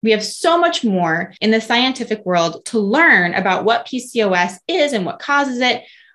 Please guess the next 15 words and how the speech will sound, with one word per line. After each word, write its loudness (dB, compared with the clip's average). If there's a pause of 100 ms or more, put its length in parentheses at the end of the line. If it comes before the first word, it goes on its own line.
(100)
But 0
the 0
great -6
news -2
is, 0
is -6
that -2
we -2
have, 0 (300)
in 0
the 2
last 0
couple -4
of 0
years, -4